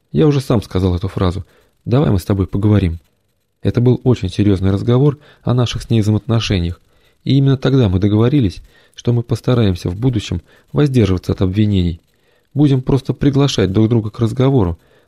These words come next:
даже если это и придется делать несколько раз. И тогда же мы приняли еще одно решение. Мы оба имеем право на собственную точку зрения, и поэтому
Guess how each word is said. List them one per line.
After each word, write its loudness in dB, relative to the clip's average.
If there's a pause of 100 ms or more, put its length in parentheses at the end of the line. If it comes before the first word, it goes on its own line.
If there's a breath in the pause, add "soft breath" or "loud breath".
(120)
даже 0
если -2
это -2
и 0
придется -2
делать 0
несколько -4
раз. -2 (580)
И -6
тогда 0
же 2
мы 0
приняли 2
еще 0
одно 0
решение. -4 (280)
Мы 0
оба 2
имеем 2
право 0
на 0
собственную -2
точку -4
зрения, 0 (260)
и -2
поэтому 0